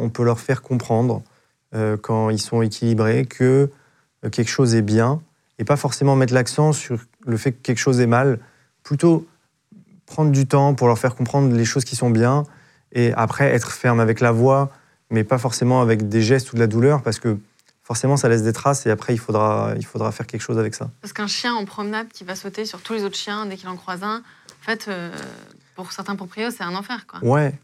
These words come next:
Speaker 1: et ben, c'est pour ça que c'est un grand investissement de temps. Il faut prendre des éducateurs canins. Aujourd'hui, il y en a des formidables,
Speaker 2: Mhm.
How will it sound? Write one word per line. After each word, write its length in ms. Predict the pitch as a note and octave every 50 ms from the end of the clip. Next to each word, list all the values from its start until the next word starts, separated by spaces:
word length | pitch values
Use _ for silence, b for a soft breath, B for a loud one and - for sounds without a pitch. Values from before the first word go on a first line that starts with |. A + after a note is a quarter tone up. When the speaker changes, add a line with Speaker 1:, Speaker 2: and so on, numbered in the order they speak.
| _
Speaker 1:
et 60 | A#2 G#2
ben, 160 | G#2+ A2 G#2
c'est 200 | G#2 - - -
pour 120 | G#2+ A#2+ A2
ça 140 | - D#3+
que 280 | D#3 - B2+ A#2 A2+ G#2+
c'est 180 | G2+ - - G#2+
un 240 | G#2 G#2 G2+ G#2
grand 240 | G#2 A#2 C3+ C#3+ C3
investissement 480 | D3 C3 C3+ B2 - - A#2 - B2+ A#2+
de 80 | A2
temps. 300 | A#2+ - C#3 D3 D#3+ D#3+
Il 100 | D3+ B2+
faut 100 | - -
prendre 380 | A2 - - B2 A#2+ A#2 A2 A2
des 200 | G#2+ A2+ A2+ A2+
éducateurs 440 | A#2 A2+ A#2 A#2 A#2+ A2+ - A2+ -
canins. 300 | - A#2 A2 A2+ A#2+ B2
Aujourd'hui, 340 | A#2+ A2 G#2+ G#2+ G#2 A2+ A#2+
il 20 |
y 40 | A2+
en 80 | A2
a 40 | A2
des 80 | G#2+ G#2
formidables, 680 | G2+ - A2+ A2 A2 G#2+ G#2+ A#2+ C3 C#3 C#3+ B2+ G#2+
Speaker 2:
Mhm. 40 | G#2